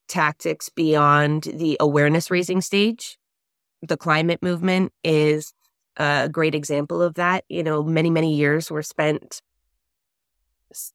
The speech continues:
educating, putting a lot of resources into justifying the need for climate action.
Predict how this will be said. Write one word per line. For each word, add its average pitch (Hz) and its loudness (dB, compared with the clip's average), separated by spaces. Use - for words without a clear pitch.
educating, 180 2
putting 165 2
a 151 2
lot 156 4
of 156 0
resources 165 -2
into 151 0
justifying 185 2
the 175 4
need 170 0
for 170 -6
climate 165 0
action. 220 -2